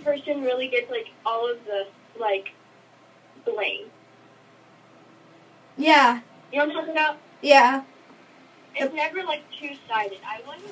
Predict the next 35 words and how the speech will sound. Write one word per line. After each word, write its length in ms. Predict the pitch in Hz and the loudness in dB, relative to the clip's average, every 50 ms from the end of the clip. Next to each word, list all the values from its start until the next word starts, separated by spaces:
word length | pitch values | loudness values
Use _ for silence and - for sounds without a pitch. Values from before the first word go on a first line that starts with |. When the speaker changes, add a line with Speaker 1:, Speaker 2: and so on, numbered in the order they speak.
| - 254 | -18 -14
Speaker 1:
why. 280 | 233 - - - - - - - - - - - - - - - - - - - - - - - - - - - - | -6 -6 -6 -6 -6 -12 -20 -20 -20 -20 -20 -20 -20 -20 -20 -20 -20 -20 -20 -20 -20 -20 -20 -20 -20 -20 -20 -10 -4
Speaker 2:
And, 240 | 247 302 302 294 - | 0 0 0 0 0
yeah, 460 | - 294 302 311 311 269 247 247 240 | -2 4 8 10 10 10 8 4 2
'cause 180 | 240 - 277 285 | -2 -4 -4 4
most 200 | 302 302 392 392 | 6 6 6 8
times 180 | - 359 294 294 | 4 4 4 2
it's 140 | 277 262 | 0 0
mutual 520 | 262 269 269 294 330 320 - 285 269 247 247 | 0 0 2 2 2 0 2 0 2 4 4
either 240 | 262 269 247 233 214 | 2 2 0 -2 0
way. 480 | 226 269 330 302 240 311 196 214 247 - - - - - - - | 0 2 2 4 2 2 0 -2 -4 -8 -14 -20 -20 -20 -20 -10
Like, 540 | - 254 262 277 269 269 - - - - - - - - - - - - - - - - - - - - - - | -6 -4 -2 0 0 -2 -2 -6 -16 -20 -20 -20 -20 -20 -20 -20 -20 -20 -20 -20 -20 -20 -20 -20 -20 -20 -6 -4
it's 120 | 262 262 | -2 2
like 220 | 311 277 269 240 240 | 4 4 4 4 10
both 200 | 285 285 302 339 | 10 12 12 12
of 60 | 320 | 10
you 140 | 294 294 285 | 10 10 10
agreed 420 | 269 247 240 294 330 370 392 392 392 | 10 8 6 8 12 12 12 12 12
to 100 | 403 - | 6 6
break, 300 | 247 277 247 240 - - | 6 4 4 2 0 -2
<laughs> 180 | 262 - - - | -4 -6 0 2
break 300 | 311 285 262 - - 285 | 2 2 2 4 4 4
up. 240 | 247 247 254 240 - - - - - - - - - - - - - - - - - - - - - - - - - - - - - - - - - - - | 4 4 0 -6 -12 -18 -20 -20 -20 -20 -20 -20 -20 -20 -20 -20 -20 -20 -20 -20 -20 -20 -20 -20 -20 -20 -20 -20 -20 -20 -20 -20 -20 -20 -12 -6 -4 0 6
Speaker 1:
No, 480 | 294 311 339 359 370 381 381 392 392 403 | 8 12 12 12 12 12 12 12 12 12
we 100 | 453 466 | 12 12
didn't 200 | 466 - - 359 | 12 12 6 6
really 260 | 359 349 330 311 285 | 4 4 4 4 2
agree 280 | - 233 233 233 262 285 | 0 0 0 0 0 -2
to 40 | - | -4
break 220 | - 262 247 - | -6 -6 -6 -4
up 140 | 277 269 262 | -8 -8 -8
because 280 | 277 269 285 269 269 - - 226 | -10 -8 -8 -8 -8 -8 -6 -2
later 340 | 220 226 240 247 262 285 - 294 - - - - - - - - - | -2 -2 -2 -2 -6 -8 -12 -16 -20 -20 -20 -20 -20 -20 -20 -20 -10
he 220 | - 285 285 - - - - - - - - - - - - - - - - - - - - - - - - - - | -8 -8 -8 -8 -12 -20 -20 -20 -20 -20 -20 -20 -20 -20 -20 -20 -20 -20 -20 -20 -20 -20 -20 -20 -20 -20 -20 -12 -4
told 240 | 254 240 262 269 269 | -4 -4 -2 -2 -6
me 280 | 277 294 302 320 320 | -8 -6 -8 -8 -10